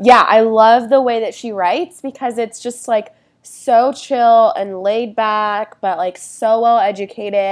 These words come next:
It's just a great combination, which makes it super easy to read and makes it, I mean, money can be a subject that we don't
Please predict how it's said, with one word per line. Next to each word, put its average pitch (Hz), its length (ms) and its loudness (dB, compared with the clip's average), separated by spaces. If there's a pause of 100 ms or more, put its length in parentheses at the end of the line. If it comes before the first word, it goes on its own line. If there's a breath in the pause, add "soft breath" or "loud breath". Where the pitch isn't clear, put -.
(160)
It's 185 120 -10
just 240 140 -14
a 349 80 -4
great 190 540 -6
combination, 202 640 -10
which 190 180 -14
makes 190 260 -16
it 196 240 -6 (440 soft breath)
super 254 380 -6
easy 214 600 -10 (160)
to 233 220 -14
read 311 560 -8
and 233 200 -6
makes 214 280 -12
it, 226 300 -4
I 214 80 -10
mean, 226 160 -10
money 226 260 -8
can 233 160 -14
be 226 100 -12
a 220 60 -12
subject 202 340 -12
that 196 120 -10
we 202 100 -14
don't 196 420 -4